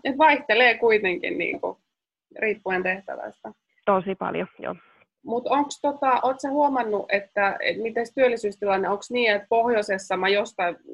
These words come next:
Speaker 1: oon, oon lukenut ikään kuin, että, että kun on pohdittu sitä, niinku,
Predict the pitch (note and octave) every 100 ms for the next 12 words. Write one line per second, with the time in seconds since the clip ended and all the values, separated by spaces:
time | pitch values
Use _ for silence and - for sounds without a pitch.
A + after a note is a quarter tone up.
0 | B1 - - - D#3+ - G3+ G3 G3+ F3+
1 | F3 F3+ F3+ F3 F3+ - _ _ _ _
2 | F#3 F3+ F3 E3 D#3+ - - F3 F3 F#3+
3 | F#3 F3+ - E3+ F3+ F3 D3 D#2+ E3+ E3
4 | E3